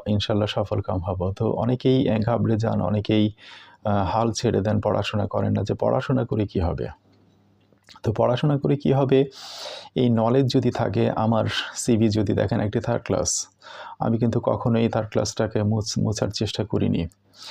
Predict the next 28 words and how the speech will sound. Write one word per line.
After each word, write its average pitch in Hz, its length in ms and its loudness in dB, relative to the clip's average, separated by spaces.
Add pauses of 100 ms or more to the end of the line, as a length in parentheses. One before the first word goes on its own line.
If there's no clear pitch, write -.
(200)
এটা 113 240 2
সেই 117 200 2
টিচারের 117 420 2
প্রতি 113 260 -2
একটা 113 220 -2
লজ্জা 110 500 2 (540)
যে 98 120 4
আমি 104 200 4
পারা 110 260 0
সত্ত্বেও 110 420 0
তিনি 110 200 2
আমাকে 104 280 0
থার্ড 110 220 -2
ক্লাস 98 220 2
দিলেন। 117 280 4 (540)
<clears throat> 220 460 10
আমারও 113 360 4
একটি, 113 340 4 (520)
আহ, 101 200 2
চেষ্টা 117 540 2 (200)
যে 101 160 4
আমি 104 220 2
থার্ড 107 220 -2
ক্লাস 107 280 0
নিয়েও 110 200 4
জীবনে 101 320 2
কিছু - 240 -6
করেছি। 113 500 0